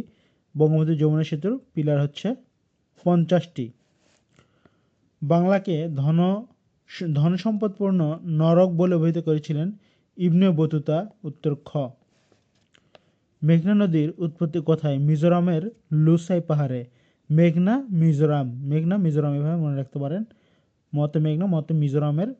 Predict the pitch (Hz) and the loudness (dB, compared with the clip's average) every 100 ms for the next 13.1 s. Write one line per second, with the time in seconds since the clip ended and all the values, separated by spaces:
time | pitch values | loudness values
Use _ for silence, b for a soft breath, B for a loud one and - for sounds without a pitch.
0 | - 147 156 156 175 233 - 143 113 135 | -6 0 0 0 -2 -2 -4 -6 -4 -6
1 | 117 123 _ - 139 127 143 120 - _ | -8 -12 _ -10 -10 -6 -6 -6 -10 _
2 | _ _ _ _ _ _ _ _ _ _ | _ _ _ _ _ _ _ _ _ _
3 | _ _ _ _ _ _ _ _ _ _ | _ _ _ _ _ _ _ _ _ _
4 | _ _ _ _ - 143 170 180 190 165 | _ _ _ _ -10 0 2 4 2 2
5 | 196 202 165 170 170 180 185 170 143 143 | -2 -2 -2 2 2 2 2 0 0 0
6 | 180 - _ _ - 160 156 185 208 - | -2 -8 _ _ -6 -2 2 2 2 -4
7 | 175 - - 151 180 b b b 175 170 | -10 -8 -4 -2 -4 b b b 0 2
8 | 170 165 165 147 151 147 202 - _ 185 | 4 4 4 2 0 0 -2 -6 _ 0
9 | 180 180 156 139 175 190 185 196 175 147 | 0 0 -2 2 2 4 0 0 0 -2
10 | 202 - 147 143 139 147 143 123 b b | -4 -4 0 0 0 -2 -2 -4 b b
11 | b b 165 156 165 160 170 151 190 _ | b b -4 0 -2 0 0 0 -2 _
12 | - 147 147 147 143 135 151 143 143 143 | -4 0 2 2 -2 -2 0 2 0 0
13 | 131 | -4